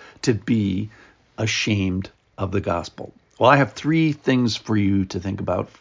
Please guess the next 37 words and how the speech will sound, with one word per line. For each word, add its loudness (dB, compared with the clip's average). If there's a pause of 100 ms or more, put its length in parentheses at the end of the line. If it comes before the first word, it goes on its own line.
that -8
I've -8
thought -6
about -8
this -12
morning, 2 (760)
uh, 6
that 4
would 4
make 4
us 2
ashamed 2
of -4
the -2
gospel. -8 (1040)
So 8 (220)
one 8
is 4
that 8
I 6
think 0
too 2
highly 2
of -6
the -6
world. -4 (800)
The -2
second 4
is 2
I -2
think 2
too 0
highly 0
of -8
myself. -4
And -4
the -4